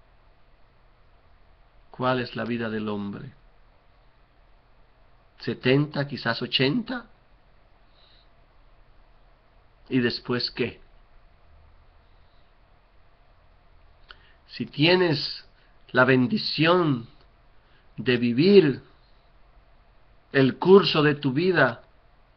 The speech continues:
sin que nada te retire tempranamente, entonces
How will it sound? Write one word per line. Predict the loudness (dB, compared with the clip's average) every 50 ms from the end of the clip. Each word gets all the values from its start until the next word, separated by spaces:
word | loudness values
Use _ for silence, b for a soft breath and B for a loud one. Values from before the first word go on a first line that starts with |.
| _ _ _ _ -20 -20 -20 _ _ _ -20 -20 -20 -20 -20 -20 -20 -20 -20
sin | -6 -2 2 2 2 2
que | 0 0 -2 0
nada | 2 4 6 6 6 6 6 4 4 2 -4 -14 _ _ _ _ _ _ _ -20 -20 -20 -20 -20 _ -20 -20 -20 _ _ _ _ _ _ _ _ -20 -20 _ -4
te | -2 -2 0
retire | 0 -2 -2 -2 -2 -2 0 0 0
tempranamente, | 0 0 -2 -2 -2 0 0 2 2 2 2 2 2 2 2 0 0 -2 -2 -2 -4 -6 -12 -20 -20 _ _ _ _ -20 -20 -20 -20 _ _ -20 _ _ -20 -20 -20 -20 -20 -20 -20 -20 -20 -20 _ _ _ -20 -20 -20 -20 -20 -20 -20 -20 -20 -20 -16 -10
entonces | -8 -8 -6 -2 0 0 0 0 0 -2 -4 -4 -6 -8 -10 -12 -16 -20 -20